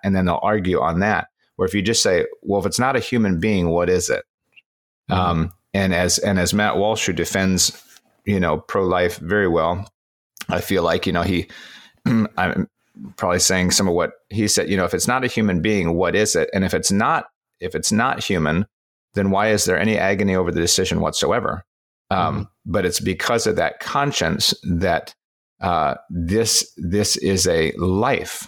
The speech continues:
Speaker 1: you know, what
Speaker 2: Mm-hmm.
Speaker 1: kind of life is it? Well, it has to be human life.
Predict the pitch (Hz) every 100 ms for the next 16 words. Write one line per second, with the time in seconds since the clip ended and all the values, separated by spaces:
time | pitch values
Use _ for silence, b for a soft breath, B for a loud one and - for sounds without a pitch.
0 | - - 87 85 90 98 104 104 92 85
1 | 87 - 87 90 98 139 - 87 87 85
2 | 76 67